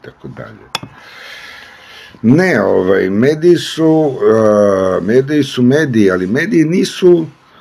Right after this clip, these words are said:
samo ta tehnika, ovaj, e, to nisu forma. Dakle, oni su forma preko koje se zapravo,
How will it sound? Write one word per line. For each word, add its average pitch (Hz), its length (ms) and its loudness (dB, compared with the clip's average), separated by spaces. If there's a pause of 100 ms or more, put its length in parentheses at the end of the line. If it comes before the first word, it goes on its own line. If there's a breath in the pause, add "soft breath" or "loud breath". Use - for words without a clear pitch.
(120 soft breath)
samo 151 320 -4
ta 135 160 -4
tehnika, 135 600 -4
ovaj, 90 300 -2
e, 104 140 0 (340)
to 156 120 -4
nisu 151 240 -8
forma. 101 460 -4 (140)
Dakle, 101 280 -4
oni 127 280 0
su 131 160 -8
forma 147 360 -6
preko 135 300 -10
koje 127 300 0
se 123 300 -2 (600 loud breath)
zapravo, 120 840 0